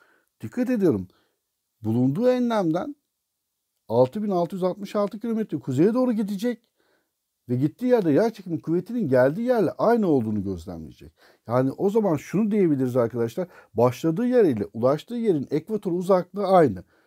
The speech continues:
Arada altmış derece fark olduğuna göre bu arkadaşın otuz derece güney enleminden yola çıkıp arkadaşlar, değil mi?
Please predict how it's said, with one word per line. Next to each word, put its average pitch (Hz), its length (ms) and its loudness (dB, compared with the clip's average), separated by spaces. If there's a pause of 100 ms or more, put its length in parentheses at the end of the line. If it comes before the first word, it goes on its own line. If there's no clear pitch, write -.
(260)
Arada 160 360 2
altmış 208 320 -2
derece 220 240 -4
fark 226 300 -4
olduğuna 165 380 2
göre 120 280 -2 (560)
bu 220 160 0
arkadaşın 185 600 -2 (300)
otuz 214 340 -8
derece 196 300 2
güney 185 360 -2
enleminden 151 500 2
yola 131 280 2
çıkıp - 280 -14 (720)
arkadaşlar, 98 640 -4 (460)
değil 185 120 -2
mi? 98 160 -4